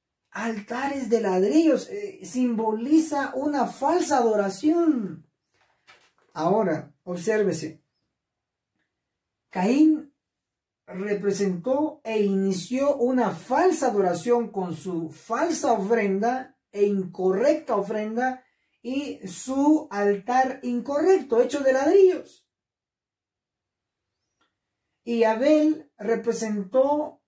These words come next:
a la verdadera adoración con su altar de piedras, producto de la creación de Dios.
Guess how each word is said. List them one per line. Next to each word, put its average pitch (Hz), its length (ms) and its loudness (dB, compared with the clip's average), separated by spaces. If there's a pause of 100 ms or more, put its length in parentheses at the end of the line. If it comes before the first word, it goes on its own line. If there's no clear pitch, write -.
a 208 240 -6
la 202 160 -2
verdadera 208 640 2
adoración 226 880 -2 (600)
con 196 240 -4
su 196 180 -2
altar 185 580 0
de 190 160 6
piedras, 262 720 0
producto 233 760 -4
de 185 140 -2
la 165 180 -2
creación 185 600 -2
de 202 100 4
Dios. 269 560 0